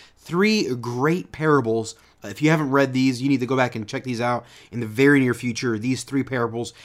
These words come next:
give us incredible insight, uh, into the character and nature of God, i-, in particular, his pursuit of us and his incredible unconditional love for us, his willingness to disgrace himself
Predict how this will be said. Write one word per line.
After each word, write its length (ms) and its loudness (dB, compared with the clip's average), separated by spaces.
give 160 0
us 160 -2
incredible 960 0
insight, 580 -2
uh, 120 -12
into 340 -4
the 140 -6
character 640 0
and 200 -4
nature 360 -4
of 200 -10
God, 380 -2
i-, 140 -8
in 100 -6
particular, 800 -4
his 180 -4
pursuit 640 -2
of 160 -4
us 240 -2
and 160 -8
his 220 -2
incredible 1000 0
unconditional 800 0
love 480 -2
for 480 0
us, 280 2
his 260 -2
willingness 640 0
to 200 -6
disgrace 640 -2
himself 800 -4